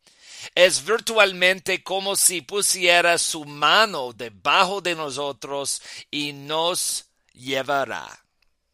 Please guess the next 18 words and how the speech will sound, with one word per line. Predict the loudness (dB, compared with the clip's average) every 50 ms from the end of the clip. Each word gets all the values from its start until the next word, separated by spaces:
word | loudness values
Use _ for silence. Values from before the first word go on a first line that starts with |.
| _ _ _ _ _ _ _ _ _ _ _ _ _ _ _ _ _ _ _
Salmo | -2 0 2 6 6 6 6 4 2 0 0
noventa | 2 0 2 4 4 2 4 2 2
y | 2 2 0
uno, | -4 -6 -6 -6 -8 -6
versículo | -6 -6 -4 -4 -2 -2 -4 -4 -6 -6 -6 -6 -6 -6 -6
quince | -6 -6 -6 -2 0 0 2 2 2 0 0 -2 -4 -6 -12 _ _ _ _ _ _ _
y | _ -10 -8
dieciséis. | -6 -4 -2 -2 0 0 0 0 0 -2 -2 -2 -4 -6 -10 -14 -16 -12 -10 -8 -6 -6 -8 -8 -10 _ _ _ _ _ _ _ _ _ _ _ _ _ _ _ _ _ _ _ _ _ _ _ _ _ _ _ _ _ _ _ _
Me | -6 0 2 2
invocará | 2 2 0 -2 -4 -2 -2 -2 -2 0 4 4 4 6 6 6 6 4 4 0 -6 -14 _ _ _ _ _
y | -12 -10 -10 -12
yo | -6 -2 2 4 4 4 4 2 -4 -8 -14 -16 -18 _ _
le | _ -6 -4 -2 -2 -2 -4 -6 _
responderé. | -8 -8 -8 -6 -4 -4 -2 -2 -2 -4 -6 -6 -8 -8 -8 -8 -4 0 0 0 2 2 0 0 0 0 -2 -4 -6 -12 _ _ _ _ _ _ _ _ _ _ _ _ _ _ _ _ _ _
Con | -8 -6 -4 -4 -4 -4 0
él | 2 4 4 4 4 4
estaré | 4 2 2 4 2 2 2 2 2 2 0 -2
yo | -4 -2 2 4 6 6 4 4 0 -2 -6 -8 -10